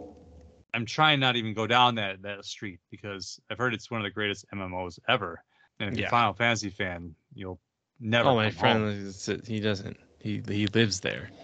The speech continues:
Speaker 1: Oh, okay. I wonder what
Speaker 2: He's,
Speaker 1: rent is
Speaker 2: I
Speaker 1: like. It's
Speaker 2: don't
Speaker 1: probably
Speaker 2: think
Speaker 1: cheaper
Speaker 2: he's
Speaker 1: than here.
Speaker 2: ever left.
Speaker 1: Oh, okay.
Speaker 2: Um, well, we'll have to find out, uh, that and more. But where do you find us, Chris?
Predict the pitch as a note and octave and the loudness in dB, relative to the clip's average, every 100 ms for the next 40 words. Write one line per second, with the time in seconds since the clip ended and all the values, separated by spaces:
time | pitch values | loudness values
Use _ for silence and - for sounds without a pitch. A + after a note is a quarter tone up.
0 | - - D#3 E3+ G#2+ A2 B2 - - - | -18 2 8 8 6 0 0 2 2 0
1 | - - - _ A2 B2 B2+ A2+ G#2+ B2+ | -20 -20 -20 _ -10 -6 -2 0 0 -2
2 | A2 - F#2+ F#2 - B2 G#2 G#2 A#2 G#2 | -4 -8 -10 -10 -6 -4 -4 -6 -4 -4
3 | G#2+ F#2+ A#2 F2+ G2+ - - - - - | -4 -6 -8 -6 -8 -8 -8 -8 -10 -14
4 | - - - - G#2+ F#2+ A#2+ A#2+ A#2 A#2 | -18 -20 -18 -10 -6 2 6 8 6 4
5 | A#2 A#2 G2+ A#2 C3 D3 F3+ F#3+ D3 D#3 | 2 -2 -2 4 8 10 8 6 2 4
6 | C3+ B2 C#3 A2+ A2 - _ - A#2 A#2+ | 4 4 4 4 -2 -8 _ -6 -2 0
7 | A#2+ A2+ C#3 D#3 C3+ B2 B2+ C#3+ A#2 A2 | 0 4 8 8 6 -4 -2 0 2 0
8 | G2+ A2+ - _ A#2+ D3 A#3 A#3+ G3+ - | -2 -4 -6 _ 0 2 4 0 -4 0
9 | F3+ B2+ - D3 - - - - - - | 0 0 -4 -6 -6 -12 -16 -18 -14 -14